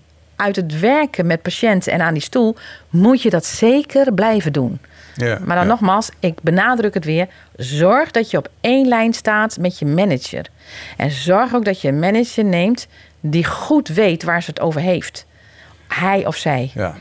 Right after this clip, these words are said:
Speaker 2: en je moet denk ik wel als ondernemer de kapitein op het schip, eh, blijven, lijkt me.
Speaker 1: Ja, hou alsjeblieft die
Speaker 2: Als je
Speaker 1: touwtjes
Speaker 2: koers
Speaker 1: in
Speaker 2: wil
Speaker 1: handen.
Speaker 2: houden.
Speaker 1: Absoluut. Hou die touwtjes zelf in handen. Dat betekent niet dat je niet kan delegeren en dat soort dingen. Maar laat je informeren. Weet wat er speelt en
Speaker 2: Ja.
Speaker 1: wat er aan de hand is.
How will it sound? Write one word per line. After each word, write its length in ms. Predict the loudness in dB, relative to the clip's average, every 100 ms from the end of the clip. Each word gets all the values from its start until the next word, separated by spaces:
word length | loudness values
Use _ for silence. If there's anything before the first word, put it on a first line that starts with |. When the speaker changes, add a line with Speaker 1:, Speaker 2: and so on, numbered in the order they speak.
| -6
Speaker 2:
en 140 | -2
je 80 | 0
moet 140 | 0 -2
denk 180 | -4
ik 60 | -4
wel 360 | -2 -2 -4 -10 -12
als 160 | -8 -4
ondernemer 460 | -2 0 0 -2
de 60 | -2
kapitein 560 | -4 -6 -2 -2 0
op 80 | -6
het 120 | -8
schip, 280 | -8 -8 -6
eh, 60 | -8 -6
blijven, 540 | -8 -10 -12 -16 -18 -8
lijkt 300 | -4 -4 -4
me. 100 | -10 -8
Speaker 1:
Ja, 300 | -2 0 0 0
hou 200 | 0 0
alsjeblieft 380 | -2 -2 -2 0
die 100 | -2
Speaker 2:
Als 80 |
je 60 | 2
Speaker 1:
touwtjes 220 | 4 4
Speaker 2:
koers 20 | 4 4
Speaker 1:
in 40 |
Speaker 2:
wil 80 | 4
Speaker 1:
handen. 140 | 2 0
Speaker 2:
houden. 180 | -4 -8 -4
Speaker 1:
Absoluut. 480 | -4 -4 -4 -6 -10 -20
Hou 220 | -4 0 0
die 140 | -2 _
touwtjes 380 | -2 -2 -2 -2
zelf 260 | 0 0 0
in 100 | 0
handen. 280 | 0 0 0
Dat 100 | -2
betekent 440 | 0 0 2 2
niet 140 | 2
dat 160 | 2 2
je 60 | 0
niet 100 | 2
kan 180 | 2
delegeren 420 | 2 0 -2 0 0
en 60 |
dat 100 | 0
soort 140 | -2 -2
dingen. 180 | -2 -4 -14 -8
Maar 160 | -2 0
laat 400 | 2 2 0 -2
je 60 | -4
informeren. 760 | -2 -2 0 0 0 -2 -4 -10 -20 -16
Weet 460 | -8 0 2 2 0
wat 220 | -4 -2
er 80 | -4
speelt 560 | -2 -2 -2 -6 -16 -20 _ -6
en 80 |
Speaker 2:
Ja. 60 | -2
Speaker 1:
wat 140 | -2
er 60 | -2
aan 120 | -2
de 60 | -2
hand 260 | -4 -6
is. 280 | -8 -12 -14